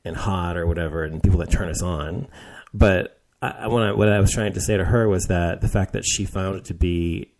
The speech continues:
difficult to be monogamous with her husband when, um, faced with old boyfriends or whatever she ran into on Facebook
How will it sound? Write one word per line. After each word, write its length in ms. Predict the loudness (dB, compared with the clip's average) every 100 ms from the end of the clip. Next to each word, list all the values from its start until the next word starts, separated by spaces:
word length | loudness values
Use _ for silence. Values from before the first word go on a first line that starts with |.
| 6
difficult 680 | 6 6 2 0 -4 -4
to 80 | -6
be 540 | -4 -4 -4 -6 -8 -12 -20 -20 -20 _ _
monogamous 920 | -10 -4 -2 -2 -4 -6 -6 -4 -4 0
with 100 | 0
her 120 | 0
husband 680 | 4 4 4 -2 0 -4 -4 -10 -20 _ _ _ _ _ _ -8 -4
when, 680 | 0 2 2 0 0 -2 -4 -14 -20 -20 -20 -6
um, 800 | -2 0 0 0 -2 -4 -6 -10 -20 _ -20 _
faced 520 | 2 4 6 4 2 4
with 360 | 6 6 2 -14 _ _ 2
old 200 | 2 6
boyfriends 500 | 6 8 6 2 2
or 60 |
whatever 240 | 2 4 0
she 140 | 0
ran 160 | -2 -2
into 300 | -4 -4 -4
on 100 | 0
Facebook 640 | 2 4 6 6 6 2